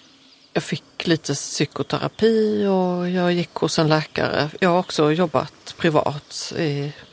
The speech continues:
trettio år. Så jag hade ju, det är lite speciellt det där när man inte har någon anställning. Utan man har ingen som hjälper en eller tar hand om en. Så, ehm,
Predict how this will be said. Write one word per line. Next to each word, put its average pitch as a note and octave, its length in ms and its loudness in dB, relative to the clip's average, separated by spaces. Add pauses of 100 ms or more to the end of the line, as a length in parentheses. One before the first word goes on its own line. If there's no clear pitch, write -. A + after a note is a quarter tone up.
(100)
trettio - 360 -2
år. - 200 2 (840)
Så - 160 0
jag F3 60 2
hade E3 240 2
ju, E3 200 2 (260)
det G3 80 6
är G3 60 6
lite F#3+ 360 0
speciellt F#3 540 0
det B3 80 -4
där G#3+ 140 4
när E3+ 100 -2
man F#3+ 120 0
inte F#3+ 140 -6
har D#3+ 160 -2
någon D3+ 340 -4
anställning. - 1000 0 (960)
Utan E3+ 160 -4
man E3+ 160 2
har D#3 420 4
ingen E3 440 2
som D#3 640 -2
hjälper - 380 0
en D3+ 260 0
eller D#3+ 160 0
tar G3 140 -2
hand G3 280 0
om - 140 -4
en. D#3 280 -6 (1000)
Så, D3+ 520 -2
ehm, D3+ 420 -6